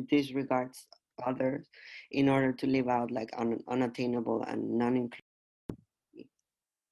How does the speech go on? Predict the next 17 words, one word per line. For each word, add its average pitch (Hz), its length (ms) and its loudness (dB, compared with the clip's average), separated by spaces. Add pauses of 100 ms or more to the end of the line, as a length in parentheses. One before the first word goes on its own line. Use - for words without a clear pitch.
(840)
And 131 440 2 (160)
I 135 120 2
also 156 240 2
think 156 300 6
I 123 120 -2
haven't 151 400 0
received 156 380 2
much 131 340 0
hate 120 280 -2 (220)
yet 107 400 0 (340)
<laughs> 220 100 10 (520)
because 147 520 6
I 143 160 4
work 143 320 4
with 147 200 4
Odin 143 420 4
mostly, 160 640 2